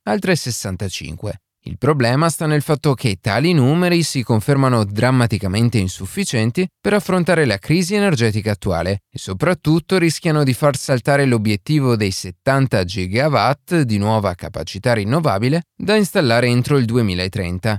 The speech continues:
e di novantacinque gigawatt ora in sistemi di accumulo.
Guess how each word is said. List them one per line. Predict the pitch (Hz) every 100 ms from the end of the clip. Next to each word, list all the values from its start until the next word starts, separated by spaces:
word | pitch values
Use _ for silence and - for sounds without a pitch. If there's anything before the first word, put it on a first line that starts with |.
| -
e | -
di | 202
novantacinque | 202 170 160 151 - 175 170 156 110
gigawatt | 101 107 95 90 160 -
ora | 98 123 - _
in | 208
sistemi | 214 226 - 117 98
di |
accumulo. | 87 - 82 82 85 87